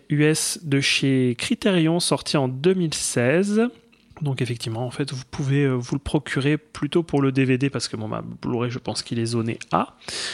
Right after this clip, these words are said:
Bah, il est région A. Et ça, c'est la bonne nouvelle. C'est la bonne nouvelle. Ça, c'est quelque chose que j'attendais depuis très longtemps et ça va bientôt sortir. C'est Aozu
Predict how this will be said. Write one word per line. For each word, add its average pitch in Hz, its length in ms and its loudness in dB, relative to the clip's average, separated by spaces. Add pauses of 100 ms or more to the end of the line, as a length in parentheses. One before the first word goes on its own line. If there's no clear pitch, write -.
(140)
Bah, 117 140 0
il 117 140 0
est - 20 0
région 120 400 0
A. 208 220 2 (840)
Et 151 60 6
ça, 185 140 4
c'est 143 140 0
la 117 100 2
bonne 160 260 4
nouvelle. 135 400 2 (480)
C'est - 220 0
la 127 100 4
bonne 135 220 2
nouvelle. 131 320 2
Ça, - 160 -4
c'est 123 140 -2
quelque 117 200 0
chose 139 240 2
que 123 140 0
j'attendais 120 360 2
depuis 117 320 -2
très - 300 -2
longtemps 127 480 0
et 139 80 -2
ça 127 220 -2
va 117 100 0
bientôt 135 380 0
sortir. - 460 -2
C'est 139 260 0 (400)
Aozu 156 500 4